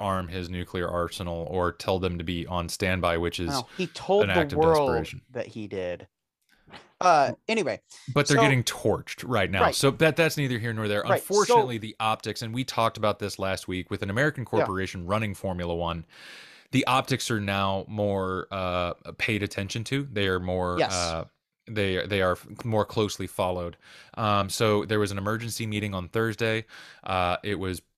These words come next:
Speaker 1: pretty well blanket statement that they, well, blanket statement from the teams and from the drivers. So Sebastian Vettel, the head for, uh, the Drivers Association, said, "I'm out."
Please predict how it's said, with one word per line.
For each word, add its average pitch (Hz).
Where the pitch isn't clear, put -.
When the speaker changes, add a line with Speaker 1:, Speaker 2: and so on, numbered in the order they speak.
Speaker 1:
pretty 123
well 104
blanket 98
statement 98
that 98
they, 104
well, 120
blanket 147
statement 120
from 104
the 95
teams 123
and 98
from 95
the 82
drivers. 95
So 95
Sebastian 101
Vettel, 95
the 92
head 98
for, 92
uh, 90
the 90
Drivers 95
Association, 95
said, 92
"I'm 95
out." 92